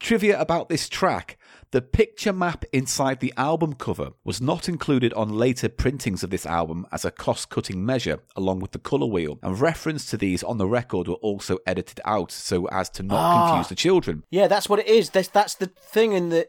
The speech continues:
Speaker 2: on the, the map, is that actually his, his journey. That's, that's Cookie Monster's journey.
Speaker 1: Yeah, and he also says that when he was a kid, he played it to death and he ruined it.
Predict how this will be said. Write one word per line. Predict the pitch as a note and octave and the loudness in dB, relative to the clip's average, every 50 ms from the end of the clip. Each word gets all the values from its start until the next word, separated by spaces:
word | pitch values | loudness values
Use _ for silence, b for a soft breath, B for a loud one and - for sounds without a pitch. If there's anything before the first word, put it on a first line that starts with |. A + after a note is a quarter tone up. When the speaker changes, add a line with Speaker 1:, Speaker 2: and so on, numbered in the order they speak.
| _ | _
Speaker 2:
on | D#3 D#3+ D#3+ E3 | 0 0 2 2
the, | D#3+ D#3+ D#3 D#3 D3+ - _ | 2 0 0 -2 -4 -8 _
the | - D3+ | -4 -2
map, | D#3 F3 G#3 F#3+ C3+ G2+ - _ - _ | 2 2 2 2 2 0 -6 _ -12 _
is | - D#3+ D3 D3 | -2 -2 -2 0
that | - E3 C#3+ | 0 0 0
actually | D3+ D3 - - D#3 D3+ | 0 -2 -2 -2 -2 0
his, | C#3+ D#3+ D#3 D3 - _ _ _ _ _ | 2 2 0 0 -4 _ _ _ _ _
his | E3+ E3 D#3+ - | -2 0 0 0
journey. | - F#3 F#3+ F#3+ F#3+ F3 C3 F#2 F2+ | 2 6 6 6 6 6 2 -2 -2
That's, | - D#3 D#3 D3+ - - - _ _ | -2 -2 -2 -2 -8 -12 -14 _ _
that's | E3 D#3 D#3+ - | 0 0 0 0
Cookie | - - F#3 - F3+ | -2 -2 -4 -2 0
Monster's | E3 E3 D#3+ D3 - D#3 D3 | 2 2 2 2 -2 -6 -2
journey. | - F3 F3+ F3+ F3 B2+ E2 - _ _ _ _ | 2 2 4 4 4 2 -2 -8 _ _ _ _
Speaker 1:
Yeah, | B2+ B2 A2 F#2 F2 - - | 2 4 4 4 2 0 -2
and | A#2 B2+ | 0 4
he | D3 D3+ | 6 6
also | D#3 D#3 D3 - - C#3+ C#3 | 6 6 4 4 2 2 2
says | B2+ - - B2 A#2 - | 4 4 2 2 2 2
that | - A#2+ A#2+ - - - - B2 - - | 2 0 0 0 -6 -14 -18 -16 0 2
when | C#3+ C3+ | 2 4
he | C#3+ | 4
was | C3+ A#2+ | 2 0
a | B2 | 0
kid, | - - C3+ B2 | 0 0 0 0
he | A#2 | 0
played | G#2+ - A#2 A2 G#2+ | 0 2 2 2 2
it | A2 | 0
to | - G2+ | -4 0
death | - G2 F#2+ - - | 0 0 0 2 -2
and | F#2+ F#2 | -2 2
he | |
ruined | G2 A2 A2+ A2+ A2 G2+ E2+ | 4 4 4 4 2 0 -2
it. | C#2+ C#2+ | -4 -4